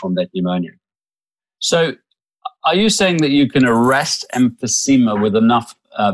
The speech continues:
Speaker 2: vitamin C, or that you can even possibly reverse it to some extent?
Speaker 1: I don't know if I'm reversing it. Um, in, in, in emphysema, there's lung tissue that's just gone.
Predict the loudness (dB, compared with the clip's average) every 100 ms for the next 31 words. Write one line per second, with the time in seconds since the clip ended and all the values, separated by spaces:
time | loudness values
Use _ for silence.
0 | -2 0 0 0 0 -2 0 0 -2 -4
1 | 0 2 2 0 -4 -2 -2 0 0 2
2 | 0 -2 -4 -4 -4 -2 0 0 0 -2
3 | -2 -2 0 -2 -6 -8 -12 -12 -8 -6
4 | -8 -10 -14 -14 -16 -20 _ _ _ _
5 | _ -20 -20 _ _ _ _ _ _ _
6 | _ _ _ -6 -2 2 4 2 2 -2
7 | -2 2 2 2 0 0 0 2 4 2
8 | 0 2 2 0 -2 -4 -2 0 4 4
9 | 4 2 2 0 2 2 2 -2 2 2
10 | 2 2 2 2 2 2 2 2 2 0
11 | 0 2 0 0 2 2 0 -2 0 0
12 | -2 -6 -4 -4 -4 -4 -2 -2 -4